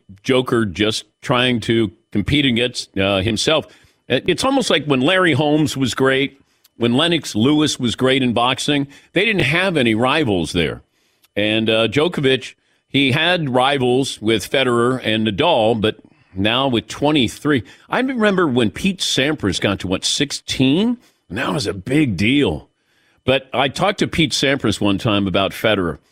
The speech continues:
and I said, "What do you think of Federer?" He goes, "He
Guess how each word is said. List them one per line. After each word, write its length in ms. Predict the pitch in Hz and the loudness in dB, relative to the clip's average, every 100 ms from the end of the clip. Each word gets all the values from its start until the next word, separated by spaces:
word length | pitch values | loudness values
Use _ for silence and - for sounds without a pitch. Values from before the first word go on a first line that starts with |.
| _ _ _ _ | _ _ _ _
and 160 | 107 113 | -4 -2
I 60 | 117 | -2
said, 240 | - 113 | -2 0
"What 120 | 143 | 0
do 60 | 139 | 0
you 60 | |
think 200 | 117 127 | 0 0
of 120 | 110 - | -2 0
Federer?" 440 | 113 110 87 78 - | 0 0 -4 -6 -6
He 180 | 120 | -4
goes, 320 | 113 117 110 - _ _ _ _ _ _ _ _ | 0 0 -2 -8 _ _ _ _ _ _ _ _
"He 520 | - 214 214 151 | -2 0 0 -4